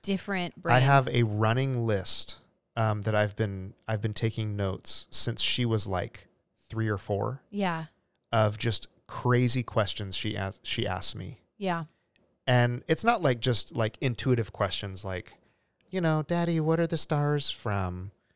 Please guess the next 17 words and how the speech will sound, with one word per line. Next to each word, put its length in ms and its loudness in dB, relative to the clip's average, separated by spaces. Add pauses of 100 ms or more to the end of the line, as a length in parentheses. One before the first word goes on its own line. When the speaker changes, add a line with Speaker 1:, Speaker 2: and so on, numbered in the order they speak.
Speaker 1:
Mm-hmm. 240 0
Speaker 2:
Or, 80 2
"What 200 0
are, 220 0
where's 300 -2
the 100 -2
moon?" 360 2 (400)
Um, 360 4 (120)
it's 240 2
like, 300 4 (1120)
"What 300 6
if 160 2
a 60 6
bus 340 4
was 160 4
square?" 500 4 (680)
Speaker 1:
Yeah. 420 8